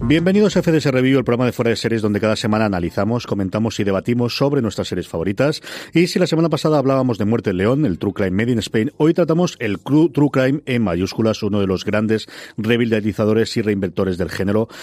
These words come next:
Vamos a hablar del documental El caso contra Nan Sayed, que acaba de estrenar H B O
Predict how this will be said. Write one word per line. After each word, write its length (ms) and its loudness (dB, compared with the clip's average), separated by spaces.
Vamos 280 0
a 40 0
hablar 160 2
del 160 0
documental 400 2
El 100 0
caso 300 -2
contra 260 0
Nan 160 0
Sayed, 540 0
que 80 -6
acaba 260 -2
de 60 -2
estrenar 320 -2
H 220 -4
B 120 2
O 140 2